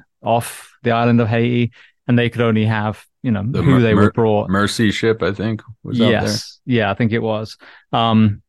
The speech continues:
Speaker 1: so, but to have that perspective, and then obviously you end up being in that exact U S A R role yourself years later is incredibly powerful. I wanna walk through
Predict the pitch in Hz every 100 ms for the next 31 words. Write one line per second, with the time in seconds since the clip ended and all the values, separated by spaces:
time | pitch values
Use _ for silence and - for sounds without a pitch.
0 | _ - - 123 117 104 117 - 117 135
1 | 117 117 113 117 - 117 113 - 104 107
2 | 110 107 104 - 110 101 107 104 98 87
3 | - 120 107 107 101 107 107 110 110 107
4 | 107 - _ _ - 120 98 117 104 120
5 | 120 113 110 113 107 107 110 107 104 95
6 | 117 107 - 107 107 104 110 107 104 98
7 | 110 117 113 98 104 101 104 107 110 -
8 | - - - - - _ _ 123 117 156
9 | 156 139 151 - - 151 131 123 107